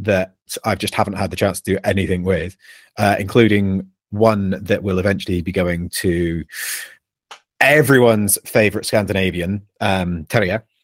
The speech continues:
uh, or terge. Uh, and, uh, there's a little callback, see? It was good. Uh,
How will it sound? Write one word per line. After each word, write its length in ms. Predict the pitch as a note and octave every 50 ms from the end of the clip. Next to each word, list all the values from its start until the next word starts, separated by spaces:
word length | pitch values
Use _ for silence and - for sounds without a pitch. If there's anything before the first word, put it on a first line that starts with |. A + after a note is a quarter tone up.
| _ _ _ _ _ - - -
uh, 300 | - A2 G2+ F#2+ F#2 F#2 E2+
or 80 | D#2 -
terge. 440 | - - A2+ G2 F#2 G#2+ - - - _ _ _ _ _ _ - -
Uh, 440 | A2 A2 G#2+ G#2+ G#2+ G#2+ G#2+ G#2+ G#2+ - - - - - - - - _ _ _ -
and, 380 | B2 A#2+ A#2 A#2 A#2 A2+ A2+ A2+
uh, 140 | A2+ A#2+ G#2+
there's 160 | A#2 C3+ D#3
a 40 | F3+
little 160 | A3+ E4+ -
callback, 340 | - F4+ E4 - - - -
see? 180 | - - E4 - _ -
It 40 | D4+
was 100 | G#3+ A3
good. 200 | - F4 D#4+ _ _ - - - - _ _ -
Uh, 640 | B2+ B2 B2 B2 B2+ B2+ C3 B2+ B2+ B2+ B2+ -